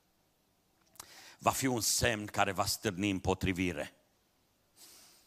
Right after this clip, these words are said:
Ce mare adevăr a rostit bătrânul Simeon. Pentru că știți ce se întâmplă?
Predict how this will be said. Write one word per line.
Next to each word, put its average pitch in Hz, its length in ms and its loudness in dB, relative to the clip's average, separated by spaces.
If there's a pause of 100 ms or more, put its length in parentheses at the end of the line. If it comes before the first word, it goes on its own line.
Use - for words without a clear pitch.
(540)
Ce - 160 2
mare 104 360 2
adevăr 92 460 -2
a 87 80 -4
rostit 85 360 -6
bătrânul 87 440 -6
Simeon. 80 640 -8 (1080)
Pentru 117 200 -4
că 120 80 2
știți 143 260 0
ce - 80 -2
se 165 140 0
întâmplă? 139 520 -2